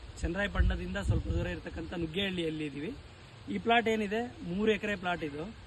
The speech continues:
ಕಡೆ ತೋರಿಸಿ, ಮೂರು ಎಕರೆ ಪ್ಲಾಟ್ ಇದು. ಈ ಪ್ಲಾಟಲ್ಲಿ ಕೆಂಪು ಕೊಳೆ ಮತ್ತೆ ಸ್ವಲ್ಪ ಪ್ರಮಾಣದಲ್ಲಿ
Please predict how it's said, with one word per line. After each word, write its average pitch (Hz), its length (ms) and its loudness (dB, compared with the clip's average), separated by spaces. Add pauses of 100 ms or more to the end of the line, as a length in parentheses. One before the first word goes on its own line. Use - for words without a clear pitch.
(420)
ಕಡೆ 160 120 -2
ತೋರಿಸಿ, 147 320 -10 (560)
ಮೂರು 208 160 4
ಎಕರೆ 214 200 0
ಪ್ಲಾಟ್ 190 340 0
ಇದು. 147 160 -8 (1000)
ಈ 247 60 4
ಪ್ಲಾಟಲ್ಲಿ 214 640 0 (100)
ಕೆಂಪು 220 260 0
ಕೊಳೆ 214 260 2 (640)
ಮತ್ತೆ 190 320 -4 (140)
ಸ್ವಲ್ಪ 196 240 -2
ಪ್ರಮಾಣದಲ್ಲಿ 202 720 0